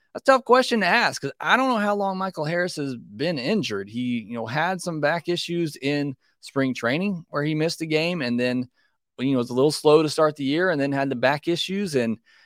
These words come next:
now he's back, and I've said back too many times, but now he is back again, and he started to hit the ball well, and then he had the knee injury. So I think it's really too early to tell. Now, was he performing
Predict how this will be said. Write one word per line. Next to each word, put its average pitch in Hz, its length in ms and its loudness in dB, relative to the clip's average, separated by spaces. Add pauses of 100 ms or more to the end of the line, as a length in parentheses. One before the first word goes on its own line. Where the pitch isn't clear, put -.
(100)
now 143 280 4
he's 147 160 0
back, 139 340 4 (480)
and 117 240 -2
I've 110 160 -8
said 123 220 0
back 151 240 2
too 151 100 -4
many 135 160 0
times, 143 380 0
but 175 220 4 (320)
now 139 220 2
he 156 180 0
is 139 200 2
back 143 380 2
again, 139 500 0
and 147 240 -2
he 156 320 -2
started 190 340 0
to 190 60 0
hit 190 120 0
the 196 40 -4
ball 190 240 4
well, 202 240 4
and 175 140 -4
then 185 80 -4
he 185 80 -6
had 190 260 -4
the 202 80 -4
knee 196 320 0
injury. 107 400 -4
So 131 380 4 (440)
I 151 200 -2
think 208 160 2
it's 160 160 2
really 156 320 2
too 151 240 2
early 127 420 2
to 120 160 -6
tell. 117 460 2
Now, 120 160 0
was 143 200 0
he 160 140 -8
performing 147 640 -2